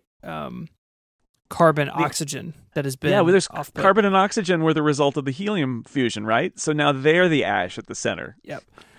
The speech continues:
Speaker 2: And
Speaker 1: And it
Speaker 2: guess what happens? It's like an M and M again.
Speaker 1: Yeah.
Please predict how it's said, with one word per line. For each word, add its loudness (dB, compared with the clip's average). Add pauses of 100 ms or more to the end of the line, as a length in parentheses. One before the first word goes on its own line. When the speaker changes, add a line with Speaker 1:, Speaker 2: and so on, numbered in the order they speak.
(200)
Speaker 2:
And -2
Speaker 1:
And 0
it 4
Speaker 2:
guess 2
what 4
happens? 2
It's -4
like 4
an 4
M 2
and 2
M 2
again. 2
Speaker 1:
Yeah. -8